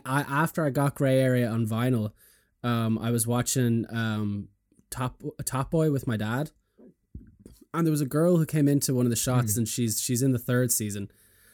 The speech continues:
Speaker 1: I was like, "She looks so familiar. Who the hell? She looks so
Speaker 2: <laughs>
Speaker 1: familiar."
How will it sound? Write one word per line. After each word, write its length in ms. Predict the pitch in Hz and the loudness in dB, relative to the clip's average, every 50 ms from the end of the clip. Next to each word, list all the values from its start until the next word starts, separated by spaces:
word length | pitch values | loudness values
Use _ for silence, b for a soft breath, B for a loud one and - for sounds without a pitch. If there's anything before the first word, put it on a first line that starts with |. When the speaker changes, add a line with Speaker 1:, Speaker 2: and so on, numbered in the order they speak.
| b b b b b | b b b b b
Speaker 1:
I 60 | b 175 | b -2
was 100 | 202 208 | -2 0
like, 80 | 196 | 0
"She 260 | - - - 311 330 320 | 0 0 2 2 2 2
looks 260 | 302 214 147 - - | 2 0 2 4 4
so 560 | - - - - 214 214 214 214 214 202 175 135 | 6 6 6 6 4 4 4 4 4 4 4 2
familiar. 800 | - - 143 139 139 143 151 156 156 160 147 123 104 95 95 - _ _ _ _ _ _ _ _ _ _ _ _ _ _ _ - | 0 0 2 4 4 4 4 4 4 4 4 4 2 0 -4 -10 _ _ _ _ _ _ _ _ _ _ _ _ _ _ _ -2
Who 260 | - 370 427 427 370 | 2 2 2 4 2
the 60 | 320 | 0
hell? 160 | 302 294 - | 0 0 0
She 160 | - - - | -2 0 0
looks 200 | 339 - - - | 2 4 6 6
so 460 | - - - 370 381 381 392 415 415 359 | 8 6 6 6 4 6 6 6 6 6
Speaker 2:
<laughs> 140 | - - 339 | 4 4 4
Speaker 1:
familiar." 640 | 330 302 285 294 294 294 294 269 247 151 117 101 | 6 6 6 6 6 4 4 4 4 4 2 0